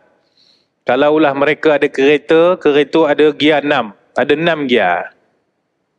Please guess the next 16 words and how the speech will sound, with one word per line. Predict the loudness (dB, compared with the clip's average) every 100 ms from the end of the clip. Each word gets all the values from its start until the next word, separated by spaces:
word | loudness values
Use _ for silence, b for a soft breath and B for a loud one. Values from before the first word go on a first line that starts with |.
| _ _ _ _ _ _ _ _ _ _ _
Jadi | -4 -2 -2
persiapan | -4 0 -4 -2 -4 -2
selama | 0 0 0
enam | -2 -2 -2
bulan, | 0 0 0 -2 -6 _ _ _
maksudnya | -4 -2 -2 -2 -2
pada | -2 -2 -2
saat | -2 -2 -2
dia | -2
masuk | -2 -2 -2
Ramadan, | 0 0 0 -2 0
dia | 0 0
dah | -2 -2
gear | -2 -2 -2
enam | -4 -4 -2
dah. | -6